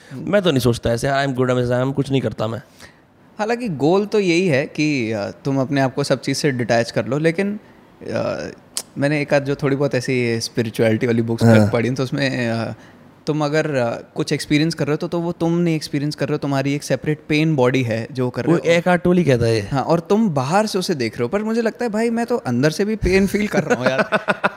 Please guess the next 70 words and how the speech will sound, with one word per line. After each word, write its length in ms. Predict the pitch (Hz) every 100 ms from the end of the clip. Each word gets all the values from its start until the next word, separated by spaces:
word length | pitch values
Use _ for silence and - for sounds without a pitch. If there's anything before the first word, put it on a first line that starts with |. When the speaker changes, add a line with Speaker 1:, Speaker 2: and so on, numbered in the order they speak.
| -
Speaker 2:
<laughs> 0 |
Speaker 1:
मैं 300 | 160 208 220
तो 80 | 214
अभी 100 | 202
तक 100 | 202
डिटैच 340 | 180 160 165
कर 160 | - 143
नहीं 140 | 131
पाया 180 | 113 123
हूँ। 100 | 131 - -
Speaker 2:
हाँ, 320 | 117 107 101 - - - -
मैं 240 | 170 208
एक 100 | 190
आध 100 | 202
टोली 220 | 190 190 196
को 80 |
पढ़ता 280 | 190 165 160
हूँ 100 | 160
ना, 160 | 170 143 - - - -
तो 100 | 170
मैं 120 | 185
ना 100 | 226
कुछ 260 | 190 196 -
समय 240 | 180 180
के 140 | 170 170
लिए 180 | 165
ऐसे, 220 | 151 151 151
"वाह 220 | 120 113
यार," 240 | 98 92
मतलब, 360 | 95 104 107 101
you 100 | 101
know, 240 | 113 117
बोलता 380 | 107 113 113 120
है, 60 | 117
"I 40 |
wonder," 220 | 113 160
Speaker 1:
Power 160 | 175 180
of 80 | 180
now 160 | 156
वाला 420 | 151 151 147 143
बंदा 160 | 135 127
Speaker 2:
Power 160 | 127 135
Speaker 1:
है, 60 |
Speaker 2:
of 80 | 127
now, 100 | 123
Speaker 1:
हाँ। 220 | 127 135
Speaker 2:
न्यू 240 | 127 127 123
अर्थ 240 | 117 117
में 80 | 127
बोलता 240 | 123 123
हूँ, 280 | 131 123 -
कहता 200 | - 143
है 120 | 196 160
कि 220 | 185 185 -
अगर 200 | 131 147
आपको 320 | 143 147 170
ये 60 | 165 -
थॉट 160 | 156
की 80 | -
चेन 260 | 147 156 147
ब्रेक 200 | 135 135
करनी 260 | 135 131
है, 80 | 143
बोलो, 280 | 131 143 156
"I 80 | 131
wonder 280 | 123 127 147
what 220 | 156 143
thought 280 | 143 135 -
comes 220 | 131 117
next." 260 | 117 -